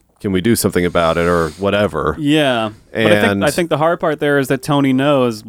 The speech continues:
Speaker 2: well, yeah, of course they did. That's what they do. That's what we would do too, you know?
Speaker 1: And it's not our fucking business.
Speaker 2: Yeah, and it's really Tony B's fault, and he, so, like, he's able to, s-, he can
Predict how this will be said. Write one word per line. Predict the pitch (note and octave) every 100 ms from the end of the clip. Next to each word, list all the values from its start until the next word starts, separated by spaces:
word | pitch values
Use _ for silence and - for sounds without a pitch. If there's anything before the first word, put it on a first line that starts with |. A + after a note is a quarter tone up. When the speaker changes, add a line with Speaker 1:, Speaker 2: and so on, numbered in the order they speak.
| G#2
Speaker 2:
well, | B2+ A#2+ A#2+ B2+
yeah, | C3+ D3
of | G#2+
course | C3 B2
they | - G2+
did. | F2 - B2
That's | A2+ - -
what | B2 A#2 A2
they | A2
do. | A#2 G#2+ F#2+ -
That's | A#2 -
what | A#2 A2
we | C3 B2
would | A#2
do | A2+ G#2+
too, | - C3 G#2
you | G2 G2+
know? | G2+ G#2
Speaker 1:
And | B2+
it's | A#2+
not | C3 C3
our | A#2+ A#2
fucking | A#2+ - G#2
business. | F2 A#2+ - - - -
Speaker 2:
Yeah, | C3+ B2 B2+ F#3+ G#2 - -
and | B2+ B2
it's | -
really | C3 D#3 C#3+ C3 B2 B2+ -
Tony | C3+ B2+
B's | A#2+ B2
fault, | - F3 A#2+ G#2+ A#2+
and | A2+
he, | G#2+ A#2+ A#2 A2 - _ - _
so, | - B2+
like, | B2 A#2+ A2+ _
he's | A#2+ C#3+ C3
able | B2+ A#2+
to, |
s-, | A2+ -
he | C3 E3
can | D#3 E3+